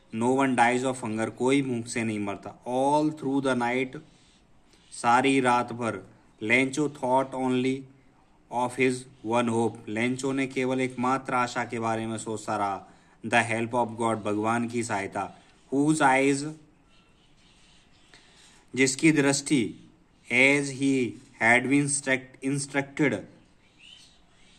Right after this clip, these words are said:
जो कि व्यक्ति अंतरात्मा,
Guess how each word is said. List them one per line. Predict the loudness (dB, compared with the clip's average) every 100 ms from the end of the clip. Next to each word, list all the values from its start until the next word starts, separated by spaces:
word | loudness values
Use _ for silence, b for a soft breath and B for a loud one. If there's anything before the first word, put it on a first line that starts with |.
| b b b -6
जो | 0
कि | 2
व्यक्ति | 2 0 2 2 2 -2 -16 -20 _
अंतरात्मा, | -4 0 4 4 4 0 -6